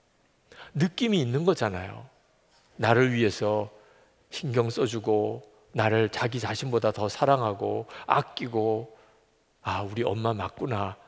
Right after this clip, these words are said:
꼭 낳을 때 보아야 압니까? 아, 하나님이 나를 창조하신 것도 마찬가지예요. 십자가를 보면 알잖아요. 하나님께서 도대체 왜 당신의 아들 독생자를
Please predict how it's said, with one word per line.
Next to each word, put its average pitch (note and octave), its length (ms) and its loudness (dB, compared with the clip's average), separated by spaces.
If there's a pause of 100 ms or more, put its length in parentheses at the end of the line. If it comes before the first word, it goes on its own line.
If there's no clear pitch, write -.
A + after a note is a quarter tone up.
(600)
꼭 A3 240 4
낳을 C#3 300 10
때 F#3 140 6
보아야 C3 460 6
압니까? B2 640 0 (840)
아, F3 140 12
하나님이 C4 500 10
나를 F#3 280 10
창조하신 A3+ 640 6
것도 A3 240 6
마찬가지예요. C#3+ 1160 6 (680)
십자가를 E4 640 6
보면 A#3 260 6
알잖아요. B2+ 920 0 (600)
하나님께서 C4 560 6
도대체 A3 600 4 (240)
왜 D#3 560 10 (160)
당신의 F3+ 640 6 (160)
아들 F3+ 300 8
독생자를 C#3+ 1080 6